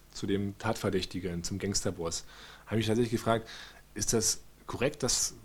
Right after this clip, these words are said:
Polizisten alleine eine Hausdurchsuchung machen, beziehungsweise eine Befragung durchführen?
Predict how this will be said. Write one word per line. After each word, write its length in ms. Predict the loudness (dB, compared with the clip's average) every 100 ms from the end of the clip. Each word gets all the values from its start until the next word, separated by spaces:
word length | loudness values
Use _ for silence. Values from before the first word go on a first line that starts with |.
| -2
Polizisten 720 | 2 4 4 4 4 4 2 -6 -20 -4
alleine 640 | 4 6 8 8 6 4 -2 -12 -20 -20 -20 -20 -20 -20 -4
eine 500 | 0 2 2 2 6
Hausdurchsuchung 640 | 4 6 2 2 0 2
machen, 180 | 2 2
beziehungsweise 240 | 0 2 2
eine 80 |
Befragung 440 | 2 2 6 6 4
durchführen? 480 | 0 -4 -4 -6